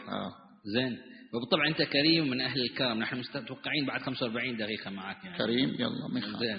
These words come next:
Speaker 2: آه، زين، ممتاز. آه، دكتور، بس، آه، تعطيني،
Speaker 1: أنا،
Speaker 2: ناخذ
Speaker 1: أنا
Speaker 2: سؤال من
Speaker 1: أتعلم
Speaker 2: هنا ولا من
Speaker 1: الكرم
Speaker 2: هنا؟
Speaker 1: منكم. نعم.
Speaker 2: زين،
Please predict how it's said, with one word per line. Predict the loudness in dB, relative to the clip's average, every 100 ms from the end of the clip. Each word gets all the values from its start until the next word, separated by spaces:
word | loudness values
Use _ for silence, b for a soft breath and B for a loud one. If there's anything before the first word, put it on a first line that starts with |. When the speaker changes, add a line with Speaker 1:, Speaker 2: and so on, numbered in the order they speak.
| -6
Speaker 2:
آه، | -10 -12 -14 -14 -8
زين، | -8 -6
ممتاز. | -6 -6 -8 -10 -18 B B B
آه، | -4 -2 -2 -4
دكتور، | -6 0 0 0
بس، | -6 -8 -6
آه، | -4 -4 -6 -12 -10 2
تعطيني، | 6 6 6 4
Speaker 1:
أنا، | 0 6
Speaker 2:
ناخذ | 8
Speaker 1:
أنا | 8
Speaker 2:
سؤال | 4 4 4 6
من |
Speaker 1:
أتعلم | 6 6 8
Speaker 2:
هنا | 8
ولا | 6
من | 4
Speaker 1:
الكرم | 4 4 4
Speaker 2:
هنا؟ | 2 0
Speaker 1:
منكم. | 0 -4 -2 0
نعم. | 0 -2 -6
Speaker 2:
زين، | -6